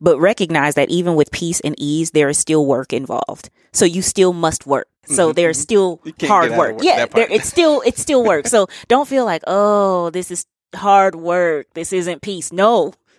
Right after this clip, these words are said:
Speaker 1: it might be. Keep going. Um, I have a series.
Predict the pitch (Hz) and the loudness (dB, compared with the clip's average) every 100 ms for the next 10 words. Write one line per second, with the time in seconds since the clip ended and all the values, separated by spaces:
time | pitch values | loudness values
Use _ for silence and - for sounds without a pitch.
0 | - 202 190 196 233 - 220 165 156 - | -2 0 2 0 -2 -2 -2 -2 -6 -2
1 | 208 - 190 165 117 139 - - - 226 | -2 0 0 0 -6 -12 -20 -20 -2 2
2 | 214 196 185 - _ - - - 240 403 | 4 2 -2 -16 _ -8 -8 -6 -4 0
3 | 233 160 - - 196 233 220 165 151 147 | -2 -2 -6 -6 -4 -2 -4 -4 -6 -8